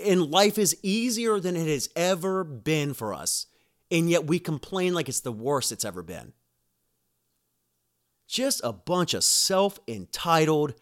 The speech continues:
ignorant, lazy people that are destroying this country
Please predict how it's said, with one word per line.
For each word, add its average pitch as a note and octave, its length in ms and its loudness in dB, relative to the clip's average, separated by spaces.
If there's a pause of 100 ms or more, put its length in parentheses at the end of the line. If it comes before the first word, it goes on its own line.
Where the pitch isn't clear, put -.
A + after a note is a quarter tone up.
(580)
ignorant, G3 560 2 (220)
lazy E3+ 600 2
people C3+ 400 -2
that B2+ 140 -4
are A2+ 80 -4
destroying E3 800 0 (180)
this C3 220 2
country - 480 -4